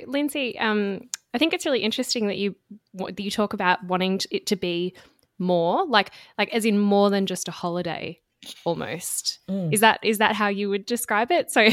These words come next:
Speaker 1: <laughs> I suppose lots of people do go on long extended holidays, but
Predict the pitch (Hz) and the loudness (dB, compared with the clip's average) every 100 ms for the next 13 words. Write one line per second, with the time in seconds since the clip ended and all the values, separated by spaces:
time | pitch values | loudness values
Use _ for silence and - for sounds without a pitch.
0 | 240 - 247 247 240 226 - 240 202 202 | 4 -2 -2 2 2 2 -2 -4 -2 -2
1 | 190 185 - 185 180 175 - - - 190 | -2 -2 -2 0 0 -4 -18 -16 -2 2
2 | 185 185 - - 196 175 175 180 170 175 | 4 2 -4 -4 -2 -2 -4 -4 -2 0
3 | 165 160 160 175 | 0 -4 -4 -6